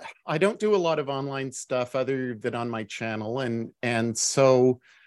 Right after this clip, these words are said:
and I don't go to cons, so I bring the game to the kids, and so, uh,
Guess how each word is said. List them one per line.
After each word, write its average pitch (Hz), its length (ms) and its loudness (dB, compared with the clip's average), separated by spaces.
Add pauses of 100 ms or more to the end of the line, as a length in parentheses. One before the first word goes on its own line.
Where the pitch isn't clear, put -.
(160)
and 131 180 2
I 139 80 6
don't 170 240 6
go 170 140 6
to 143 80 2
cons, 123 760 -4
so - 680 4 (600)
I 190 360 6 (120)
bring 175 360 6
the 160 80 2
game 139 480 0
to 135 500 0
the 131 120 2
kids, - 600 0 (260)
and 143 320 4
so, 139 540 4 (480)
uh, 123 340 6